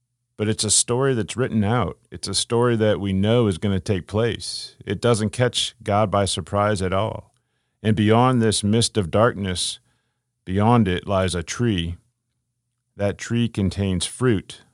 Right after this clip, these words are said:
most precious. It says it's white above white, sweet above sweet,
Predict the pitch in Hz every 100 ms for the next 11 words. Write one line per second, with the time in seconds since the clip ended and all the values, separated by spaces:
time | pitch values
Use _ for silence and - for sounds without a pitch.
0 | _ _ _ - 107 120 - 113 80 -
1 | - - - _ _ _ _ _ _ _
2 | _ - - 101 87 80 90 101 113 104
3 | 107 92 90 98 113 113 - - - -
4 | 120 117 107 117 104 - 117 120 113